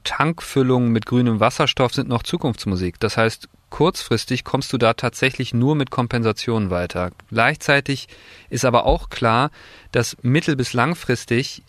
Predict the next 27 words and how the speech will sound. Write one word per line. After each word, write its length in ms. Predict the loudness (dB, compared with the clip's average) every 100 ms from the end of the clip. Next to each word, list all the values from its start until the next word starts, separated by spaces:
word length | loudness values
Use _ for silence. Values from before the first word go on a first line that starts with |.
| -8
es 180 | -4
jetzt 200 | -2 -4
keine 340 | -2 0 2 0
Option 460 | -4 -4 0 0
ist, 140 | -2 -4
sich 220 | -6 -4
permanent 560 | -2 2 2 2 0 -2
mit 360 | -4 -4 -10
Kompensationen 840 | -4 -2 0 0 0 0 0 0
einfach 320 | -2 -4 -4 -4
grün 240 | -2 -2
zu 140 | -2
rechnen, 520 | -2 -2 -2 -4 -2 0
denn 360 | 2 2 0 -2 -8 -20 -8
da 80 | -2
gibt 260 | 0 -2 -4
es 140 | -4
natürlich 340 | -2 0 -2 2
sehr 220 | 0 2
wohl 300 | 2 2 0
eine 340 | -2 -2 0 -2
große 400 | -4 -4 -2 -2
Alternative 720 | -4 -2 -4 -2 -2 2 0
und 180 | 0 0
die 80 | 2
lautet 480 | 2 2 0 -4 -2
Umstellung 760 | 0 0 0 0 2 2 0